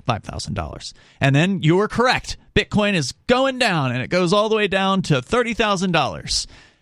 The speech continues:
And then you could take that five thousand dollars that you took out of the Bitcoin as stable coins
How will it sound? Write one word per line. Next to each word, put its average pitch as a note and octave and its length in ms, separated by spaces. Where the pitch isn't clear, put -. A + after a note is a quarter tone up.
And B2+ 280
then E3+ 320
you D3 160
could C#3 200
take D#3+ 260
that D3 180
five F3+ 280
thousand E3 580
dollars C#3 440
that C3+ 140
you A#2+ 280
took C#3+ 240
out D3 200
of B2 120
the B2 100
Bitcoin A#2+ 760
as B2+ 180
stable A3 280
coins C3 500